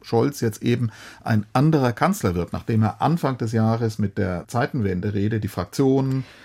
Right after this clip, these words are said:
überrumpelt hat faktisch und auch dort eine Politik vorgegeben hat, ohne die vorher abgestimmt zu haben, kommt jetzt das zweite Machtinstrument mit diesem,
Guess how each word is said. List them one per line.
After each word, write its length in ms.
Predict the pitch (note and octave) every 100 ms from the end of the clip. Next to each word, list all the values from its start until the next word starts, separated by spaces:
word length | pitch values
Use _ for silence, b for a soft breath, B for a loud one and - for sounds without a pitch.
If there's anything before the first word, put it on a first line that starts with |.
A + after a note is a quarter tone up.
| B -
überrumpelt 680 | - G#2+ F#2+ C#3+ A#3+ D#3 G#2
hat 180 | E2+ -
faktisch 540 | - E2 - C#3 E3
und 320 | - B2+ A#2 -
auch 240 | C#3 - -
dort 340 | A#2+ D#3+ E3+
eine 160 | G#2 G2+
Politik 480 | - A2+ G#2+ A#2 -
vorgegeben 720 | - F3 E3+ A#2+ A#2+ A#2+ A2
hat, 140 | G#2
ohne 240 | - D3+ D3+
die 100 | A2+
vorher 360 | G#2+ B2+ A2
abgestimmt 480 | B2+ - B2+ A#2 F#2+
zu 140 | - G2
haben, 260 | G2 B2
kommt 240 | B2+ B2 A#2
jetzt 200 | A2 -
das 140 | G2+
zweite 380 | - A2+ D#3 C#3
Machtinstrument 960 | F#2+ F#2 - F#2 - G2 F#2 G#2 B2
mit 280 | B2 C#3+ -
diesem, 480 | A#2 A#2+ B2 A#2 A#2